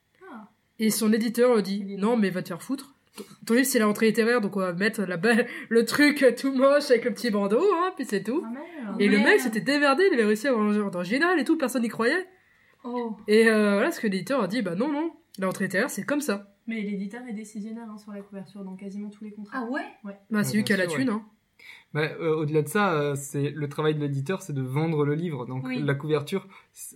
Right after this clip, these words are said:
Speaker 4: en fait, le travail de l'auteur, c'est juste le, le contenu. L'éditeur,
Speaker 3: Mm.
Speaker 4: il fait la forme.
Speaker 3: Mm.
Speaker 4: Donc, euh, effectivement, hein, le, l'auteur n'a pas vraiment son mot à dire sur la, la gueule de,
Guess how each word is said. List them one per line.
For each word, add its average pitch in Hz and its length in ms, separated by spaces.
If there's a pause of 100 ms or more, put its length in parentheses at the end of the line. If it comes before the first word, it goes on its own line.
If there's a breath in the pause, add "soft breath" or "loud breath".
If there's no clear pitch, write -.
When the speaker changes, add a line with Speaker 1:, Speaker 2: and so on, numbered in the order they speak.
(120)
Speaker 4:
en 156 100
fait, 196 260
le 147 140
travail 180 220
de 160 40
l'auteur, 160 220
c'est 156 140
juste 165 420
le, 139 680
le 139 200
contenu. 175 580
L'éditeur, 131 300
Speaker 3:
Mm. 185 40
Speaker 4:
il 156 60
fait 156 100
la 135 120
forme. 147 440 (160 loud breath)
Speaker 3:
Mm. 269 60 (240 loud breath)
Speaker 4:
Donc, 123 280
euh, 123 280 (400)
effectivement, 135 480
hein, 131 240
le, 131 300
l'auteur 135 640 (220)
n'a 127 180
pas 135 160
vraiment 135 240
son 151 160
mot 135 120
à 127 60
dire 180 200
sur 139 180
la, 120 180
la 120 120
gueule 139 260
de, 131 140